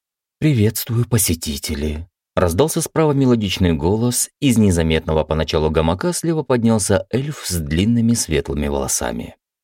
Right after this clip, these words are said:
«Как здорово!» искренне восхитился он, разглядывая драконят. «У меня никогда не было таких интересных посетителей». «Это лесной эльф», начал экскурсовод.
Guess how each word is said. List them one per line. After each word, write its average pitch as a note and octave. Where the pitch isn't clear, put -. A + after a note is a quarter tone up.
«Как G2
здорово!» D2
искренне C#3+
восхитился G2
он, D#2+
разглядывая D2+
драконят. D2
«У F#2
меня E2
никогда D#2
не B2+
было B2
таких B2+
интересных F#2
посетителей». C#2+
«Это D#3+
лесной F2
эльф», A#1
начал D#2+
экскурсовод. -